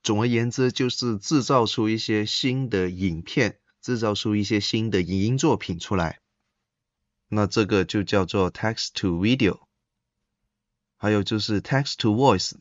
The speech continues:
其实这一个是更加的厉害。有一些的公司，它甚至是可以录你一段的声音，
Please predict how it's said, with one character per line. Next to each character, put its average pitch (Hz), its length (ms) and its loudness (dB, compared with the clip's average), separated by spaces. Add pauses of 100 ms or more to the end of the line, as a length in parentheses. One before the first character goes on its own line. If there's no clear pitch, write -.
(120)
其 110 140 -2
实 117 140 0
这 107 200 2
一 101 80 4
个 95 260 0
是 90 540 -2
更 135 280 2
加 87 280 -2
的 82 140 -6
厉 82 220 -2
害。 87 300 -2 (1700)
有 101 160 2
一 147 100 2
些 185 260 2
的 101 260 2
公 135 260 0
司， 117 460 0
它 117 360 -4
甚 110 300 -4
至 95 220 -2
是 92 220 0
可 - 260 -4
以 87 320 0 (400)
录 165 320 4
你 92 240 0
一 104 80 -2
段 107 220 0
的 82 100 -2
声 131 240 0
音， 135 260 -2